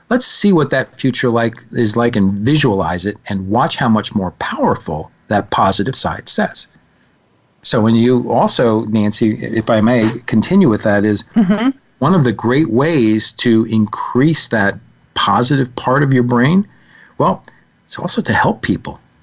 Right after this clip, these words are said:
Speaker 1: It's to, is to, through empathetic questioning. It's through not judging, but being a learner. It's through personal growth. There's a lot of personal growth books out there. Oh my gosh.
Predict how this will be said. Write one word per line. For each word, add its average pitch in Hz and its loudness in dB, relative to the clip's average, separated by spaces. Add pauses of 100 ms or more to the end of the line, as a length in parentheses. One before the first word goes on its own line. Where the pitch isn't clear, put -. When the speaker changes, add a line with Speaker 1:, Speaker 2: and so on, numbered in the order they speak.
Speaker 1:
It's 120 -2
to, 127 2
is 123 0
to, 123 2
through 135 0
empathetic 147 0
questioning. 127 0
It's 110 -2
through 127 2
not 113 0
judging, 127 2 (380)
but 120 0 (440)
being 123 2
a 135 2
learner. 123 2 (760)
It's 127 -2
through 127 2
personal 143 0
growth. 127 0 (520)
There's - -4
a 101 -2
lot 110 0
of 110 -4
personal 117 0
growth 110 -2
books 110 -2
out 98 -2
there. 98 -2
Oh 123 4
my 117 2
gosh. 104 -2